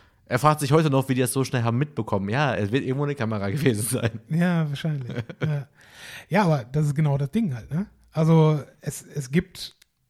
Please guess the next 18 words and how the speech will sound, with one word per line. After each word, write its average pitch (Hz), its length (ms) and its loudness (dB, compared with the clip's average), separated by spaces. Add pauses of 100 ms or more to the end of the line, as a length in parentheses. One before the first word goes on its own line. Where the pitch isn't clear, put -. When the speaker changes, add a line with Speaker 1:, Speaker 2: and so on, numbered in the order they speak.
(120)
Speaker 2:
eine 165 240 2
Instanz 165 480 0
zwischen 160 640 -2 (580)
Staatsgewalt 165 800 0
und 160 500 -2 (100)
ein, 160 280 0 (300)
eigener 156 800 0 (420)
Ordnungsmacht - 1600 -6
des, 156 180 -6
des, - 280 -10 (160)
äh, 135 240 -6 (920)
Speaker 1:
Clublebens. 135 360 2
Speaker 2:
äh, 107 140 4
des - 60 -
Gastgebers, 139 640 0
ja, 151 180 2 (140)
Speaker 1:
<laughs> 143 120 -8
Speaker 2:
genau. 156 360 -2